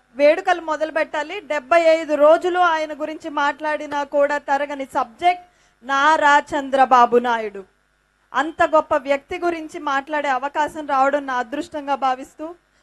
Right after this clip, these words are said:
వేదిక మీద ఉన్న ప్రతి ఒక్కళ్ళకి పేరు పేరున నమస్కారం తెలియజేస్తూ, వేదిక ముందున్న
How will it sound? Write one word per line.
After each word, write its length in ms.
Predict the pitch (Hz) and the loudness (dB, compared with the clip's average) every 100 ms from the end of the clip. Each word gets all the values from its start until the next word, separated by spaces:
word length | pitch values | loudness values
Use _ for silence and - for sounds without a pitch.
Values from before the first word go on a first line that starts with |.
| _ | _
వేదిక 360 | 254 294 339 349 | 2 2 0 -6
మీద 260 | 339 330 | -4 -4
ఉన్న 180 | 320 311 | -4 -8
ప్రతి 480 | 277 _ 285 285 349 | -10 _ -2 -2 0
ఒక్కళ్ళకి 560 | 294 294 - 302 302 302 | 0 0 -4 -6 -8 -4
పేరు 300 | 294 285 294 | 0 2 2
పేరున 400 | 294 285 285 285 | -2 -4 -6 -8
నమస్కారం 600 | 269 262 - 294 285 277 | -8 -12 -4 -2 -2 -4
తెలియజేస్తూ, 760 | 285 269 269 269 269 320 359 - _ _ _ _ | -6 -6 -6 -6 -6 -8 -10 -10 _ _ _ _
వేదిక 520 | 226 269 311 359 370 | 0 2 2 0 -2
ముందున్న 720 | 330 294 311 339 349 320 330 | 0 0 -2 -2 -4 -4 -6